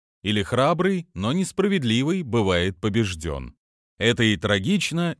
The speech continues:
и согласно с чувством человеческой справедливости. Это и правдоподобно, как говорит Агафон, ведь правдоподобно, что происходит много и неправдоподобного.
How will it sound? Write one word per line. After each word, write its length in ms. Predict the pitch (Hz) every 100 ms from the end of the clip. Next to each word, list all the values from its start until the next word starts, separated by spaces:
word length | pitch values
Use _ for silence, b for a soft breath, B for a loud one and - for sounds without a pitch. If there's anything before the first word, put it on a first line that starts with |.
| -
и 100 | 123
согласно 640 | 139 123 196 190 175 175
с 40 |
чувством 600 | - - 143 139 123 135 131
человеческой 800 | 131 110 101 101 110 - 110
справедливости. 1040 | 101 - 107 101 90 80 71 69 - 73 65 _ _ -
Это 240 | 139 226
и 100 | 214
правдоподобно, 1000 | 185 175 156 170 180 123 98 73 78 71 - _
как 180 | 98 90
говорит 460 | 92 95 92 92
Агафон, 560 | 92 87 85 139 190 180 b b b
ведь 320 | 82 120 95
правдоподобно, 1080 | 101 101 82 87 82 80 107 165 185 202 190 _
что 300 | - - 107
происходит 680 | 101 101 - 104 95 82 82
много 600 | 80 90 101 160 170 160 _ -
и 180 | 160
неправдоподобного. 1300 | 208 196 143 165 123 135 127 113 85 71 73 69 64